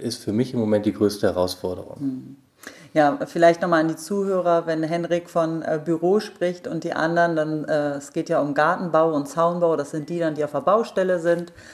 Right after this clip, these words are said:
Speaker 2: die dann, äh, ja, nicht immer direkt vor Ort sind und dann die halt in der Verwaltung sind, ne?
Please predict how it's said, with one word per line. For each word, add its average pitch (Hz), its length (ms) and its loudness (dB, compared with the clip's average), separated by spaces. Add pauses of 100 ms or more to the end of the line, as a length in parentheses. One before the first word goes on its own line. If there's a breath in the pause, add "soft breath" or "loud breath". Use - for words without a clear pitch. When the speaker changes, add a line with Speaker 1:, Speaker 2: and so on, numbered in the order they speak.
(280 loud breath)
Speaker 2:
die 160 80 -2
dann, 156 280 2
äh, 147 320 0 (160)
ja, 131 220 4
nicht 175 220 -4
immer 160 480 2 (140)
direkt 170 320 0
vor - 140 -4
Ort 170 240 6
sind 165 160 -4
und 147 160 -4
dann 147 180 2
die 143 160 -6
halt 139 180 -2
in 139 60 -2
der 135 100 -2
Verwaltung 123 560 -6
sind, 123 260 -10
ne? 165 120 -10